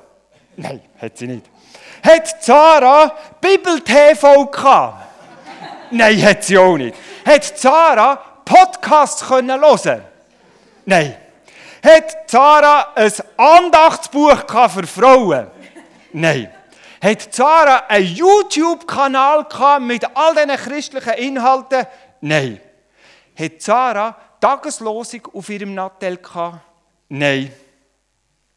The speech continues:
Hat sie alles nicht gehabt. Sarah hat lediglich vom Hörensagen zwei Verheißungen bekommen.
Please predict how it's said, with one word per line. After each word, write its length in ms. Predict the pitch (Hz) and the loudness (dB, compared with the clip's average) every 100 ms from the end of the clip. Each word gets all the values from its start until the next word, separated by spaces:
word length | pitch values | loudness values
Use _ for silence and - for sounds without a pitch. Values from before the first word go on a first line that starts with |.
| _ _ _ _ _ _ _ _ _ _ | _ _ _ _ _ _ _ _ _ _
Hat 160 | 127 117 | -20 -20
sie 160 | 147 | -20
alles 280 | 139 143 147 | -18 -18 -18
nicht 180 | 135 135 | -20 -20
gehabt. 300 | - 101 _ _ _ _ _ _ _ _ _ _ _ _ _ _ _ | -20 -20 _ _ _ _ _ _ _ _ _ _ _ _ _ _ _
Sarah 420 | - 151 170 165 | -8 -8 -8 -14
hat 240 | 139 131 135 | -18 -18 -16
lediglich 480 | 151 180 - 175 - - _ _ _ _ | -16 -16 -20 -20 -20 -20 _ _ _ _
vom 360 | _ 143 120 101 - | _ -16 -16 -18 -12
Hörensagen 1300 | 147 185 208 202 190 - 151 143 147 143 135 165 _ _ _ _ _ _ _ _ _ _ _ _ | -8 -8 -10 -16 -20 -14 -10 -10 -12 -18 -20 -20 _ _ _ _ _ _ _ _ _ _ _ _
zwei 400 | - 151 156 165 | -14 -10 -10 -12
Verheißungen 720 | 160 120 107 104 - 113 113 | -18 -18 -18 -20 -20 -20 -20
bekommen. 320 | 113 - | -20 -20